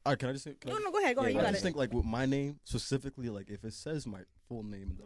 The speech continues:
Speaker 2: Right.
Speaker 1: it says my full name in the at, which is Trayquan. I already spelled it. How do you spell it? T R E Y, right? That's one.
Speaker 2: Mm-hmm.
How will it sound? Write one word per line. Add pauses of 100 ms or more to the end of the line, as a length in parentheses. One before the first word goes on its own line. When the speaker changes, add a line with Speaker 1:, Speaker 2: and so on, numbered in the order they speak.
Speaker 2:
Right.
Speaker 1:
it (1080)
says
my
full
name
in
the
at,
which
is
Trayquan.
I
already
spelled
it. (580)
How
do
you
spell
it?
T
R
E
Y, (200)
right? (220)
That's
one.
Speaker 2:
Mm-hmm.